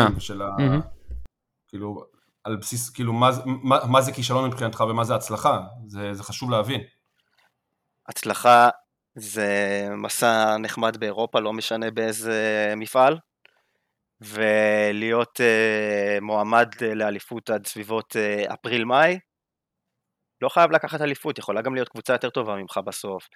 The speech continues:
Speaker 3: יכול להיות, אה, משחק שהפסדת על, אה, כלום, דקה תשעים וחמש כזה כנגד באר שבע, לפעמים זה לא, לא הכל, אה, שורה סופית.
Speaker 2: אז היעדים שלך הוגנים, ה-, היעדים שלך הוגנים למהלך, כאילו, ל-, ל-, לעונה הזאת.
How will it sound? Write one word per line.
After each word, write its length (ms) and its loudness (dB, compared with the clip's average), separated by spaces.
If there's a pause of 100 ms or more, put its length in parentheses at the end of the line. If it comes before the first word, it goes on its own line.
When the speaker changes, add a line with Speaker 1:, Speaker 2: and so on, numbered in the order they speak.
(240)
Speaker 3:
יכול 260 2
להיות, 300 4
אה, 160 2
משחק 340 0
שהפסדת 640 2 (400)
על, 280 4
אה, 300 6
כלום, 340 -2
דקה 220 0
תשעים 240 -6
וחמש 280 -4
כזה 180 -4
כנגד 300 -2
באר 100 -4
שבע, 340 4 (440)
לפעמים 380 4
זה 140 4
לא, 440 12
לא 160 10
הכל, 380 4
אה, 500 10
שורה 360 4
סופית. 500 -8 (640)
Speaker 2:
אז 120 -2
היעדים 340 6
שלך 220 2
הוגנים, 720 4 (320)
ה-, 260 0
היעדים 280 2
שלך 180 -4
הוגנים 480 4
למהלך, 640 0
כאילו, 200 -4
ל-, 40 0 (140)
ל-, 180 -4
לעונה 320 0
הזאת. 240 -8